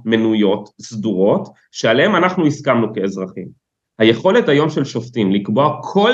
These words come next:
דבר כזכות, יוצר להם למעשה קלף ג'וקר בשרוול, קלף חוקתי, שבו פשוט תפיסותיהם, שאיפותיהם, רעיונותיהם, חלומותיהם, ההתרגשויות שלהם משירים של שימבורסקה,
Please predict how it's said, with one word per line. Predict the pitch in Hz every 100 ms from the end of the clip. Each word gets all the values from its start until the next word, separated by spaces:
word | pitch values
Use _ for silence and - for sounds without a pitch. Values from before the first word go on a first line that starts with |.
| 214
דבר | 147 143 165 -
כזכות, | 131 - - 214 214 - _ _ -
יוצר | 123 123 214
להם | 226 139
למעשה | 120 120 180
קלף | - 147 151 110 120
ג'וקר | 123 127 110
בשרוול, | 101 - 92 87 90 151 214 233 - _
קלף | - 135
חוקתי, | 123 - 127 113 - 160 233 - _ _
שבו | - 120 123 208 220 -
פשוט | 131 120 214 - - _ _ _ _
תפיסותיהם, | - 190 180 180 180 123 110 107 110 - _ _ _ _ _
שאיפותיהם, | - - 139 143 135 135 123 127 127 101 101
רעיונותיהם, | 107 113 120 120 123 120 120 127 117 98 - _ _
חלומותיהם, | - 123 123 120 123 123 131 104
ההתרגשויות | 120 123 135 123 120 139 143 160
שלהם | 180 165 151 139
משירים | 131 - 131 143
של | 143
שימבורסקה, | 120 127 127 170 190 202